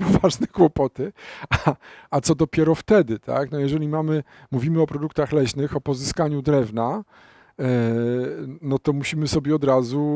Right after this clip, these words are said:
uzmysłowić, że jakiś przemysł stalowy musiał istnieć. To bez żartów, bo czymś to drewno trzeba pozyskać. E, więc no, mamy takich trochę niedomówień w tej książce, natomiast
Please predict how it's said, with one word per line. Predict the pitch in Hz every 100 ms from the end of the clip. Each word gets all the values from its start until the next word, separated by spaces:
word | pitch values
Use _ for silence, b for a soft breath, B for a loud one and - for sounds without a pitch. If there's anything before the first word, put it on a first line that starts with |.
| 147 147 175 147
uzmysłowić, | 131 151 - 143 135 123
że | 139
jakiś | 135 131
przemysł | - 190 233 -
stalowy | - 135 120 110
musiał | 113 - 120
istnieć. | 113 - 117 113
To | 127 120
bez | 117 120
żartów, | 127 190 165 131 113
bo | 123 120 117
czymś | - 127
to | 151
drewno | 127 120 127
trzeba | - 127
pozyskać. | - 131 160 - 127 - - B B B B -
E, | 131 131 135
więc | 151 139
no, | 165
mamy | 165 190 180
takich | 170 - -
trochę | 170 147 175
niedomówień | 165 175 185 143 135
w | -
tej | 139
książce, | - 135 123 160
natomiast | 156 156 165 165